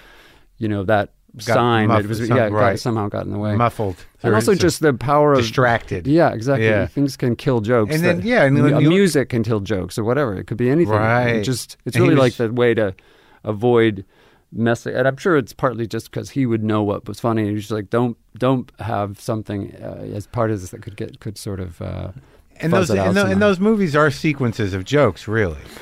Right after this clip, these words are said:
Speaker 1: They're, they are, but they're also, the other thing he taught me was that, uh,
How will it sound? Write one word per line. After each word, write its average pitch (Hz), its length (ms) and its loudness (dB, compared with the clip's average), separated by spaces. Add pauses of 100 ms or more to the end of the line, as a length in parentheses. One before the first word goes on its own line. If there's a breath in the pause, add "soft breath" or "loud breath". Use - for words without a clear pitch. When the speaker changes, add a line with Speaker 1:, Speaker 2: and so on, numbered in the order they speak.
(200 loud breath)
Speaker 1:
They're, 196 280 2
they 208 220 2
are, 240 160 0
but 190 140 0
they're 196 200 0
also, 220 380 0
the 170 160 -2
other 180 140 -2
thing 170 160 0
he 147 40 0
taught 139 200 -2
me 123 140 -2
was 113 200 -2
that, 117 260 -2 (220)
uh, 110 380 -4